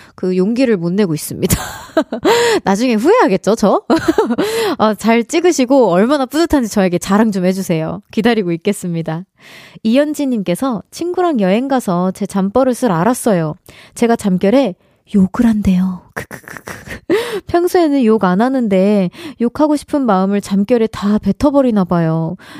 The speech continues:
이걸 어떻게 고칠지 막막합니다. 저도 심리 선생님을 찾아가야 할까요? 어, 저도 욕해요, 잘 때. <laughs> 어머니가 가끔 저 깨우시면서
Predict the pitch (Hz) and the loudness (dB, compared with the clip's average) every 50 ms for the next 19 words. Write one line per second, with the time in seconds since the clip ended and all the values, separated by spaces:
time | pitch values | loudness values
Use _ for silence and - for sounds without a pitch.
0 | - - 269 247 285 277 233 208 214 - 311 302 - 277 240 233 - - 254 233 | -8 -4 0 2 2 4 4 2 0 -2 -2 0 2 2 2 0 0 -2 -4 -4
1 | - - 202 190 190 196 190 185 185 202 247 277 - - 294 269 254 247 226 - | -2 -2 0 0 2 2 2 0 0 2 0 0 0 0 -2 0 0 0 0 0
2 | 196 175 170 170 170 170 175 - - - - - - - 240 240 233 247 - - | 0 0 0 0 0 -2 -2 -6 -10 -18 -20 -18 -6 -2 -2 0 0 0 0 0
3 | 359 370 381 403 392 370 370 349 - 359 330 311 285 247 233 220 220 - - 339 | 0 2 4 4 4 4 2 2 2 0 0 0 0 0 0 -2 -2 0 -2 0
4 | - 392 370 - 311 285 247 214 196 190 - 196 175 165 175 196 262 349 - _ | 0 2 2 2 2 4 4 2 0 0 0 0 0 2 2 0 0 -2 -4 _
5 | _ _ _ _ _ _ _ _ _ _ _ _ _ _ _ - _ _ _ _ | _ _ _ _ _ _ _ _ _ _ _ _ _ _ _ -20 _ _ _ _
6 | _ _ - 254 254 247 247 240 247 240 240 240 240 240 247 240 240 233 233 226 | _ _ 0 2 2 4 4 2 2 2 2 2 2 2 2 0 0 0 0 0
7 | 226 233 233 214 - - - - - 240 226 359 403 339 233 - - - 381 311 | 0 0 -2 -2 -4 -8 -6 -4 0 2 4 4 4 2 0 0 0 2 2 2
8 | 285 370 370 _ - - - 233 214 - - 233 214 254 359 - - 571 - - | 2 0 -4 _ -6 -2 -2 0 0 0 -2 0 0 0 -2 -2 -4 -6 -2 -2
9 | 381 - 480 - - 392 - - 440 494 494 466 370 - - - - - 233 240 | -2 0 0 0 0 -2 -2 -2 -4 -4 -4 -4 -6 -8 -10 -6 -2 0 2 2
10 | 277 330 320 302 262 254 233 233 233 214 - 220 190 - - 226 214 196 196 196 | 2 0 0 0 0 0 0 0 0 -2 -2 -4 -4 -2 -2 -2 -2 -2 -2 -2
11 | 190 185 180 - - 269 311 349 311 - 262 233 220 208 | -2 -2 -4 -4 -2 -2 0 0 0 -2 -2 -2 -2 -2